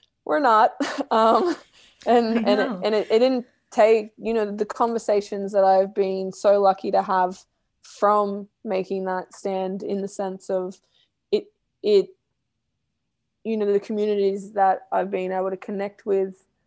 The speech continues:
Speaker 1: as well. And, and for me, I'm like, "Look, I'm just here, just use me."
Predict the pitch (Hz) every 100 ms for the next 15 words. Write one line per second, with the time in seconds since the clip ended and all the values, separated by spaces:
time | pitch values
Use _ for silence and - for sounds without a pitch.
0 | _ - 196 208 208 208 190 196 202 202
1 | 226 202 226 254 202 196 196 233 214 208
2 | 277 311 233 - 220 208 196 254 - 185
3 | 269 254 165 202